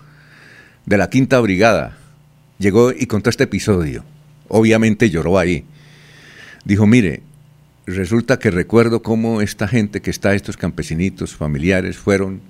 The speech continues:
a mi unidad militar aquí en Ocaña, en el Catatumbo,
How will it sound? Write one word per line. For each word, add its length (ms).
a 120
mi 140
unidad 300
militar 540
aquí 280
en 80
Ocaña, 400
en 80
el 100
Catatumbo, 760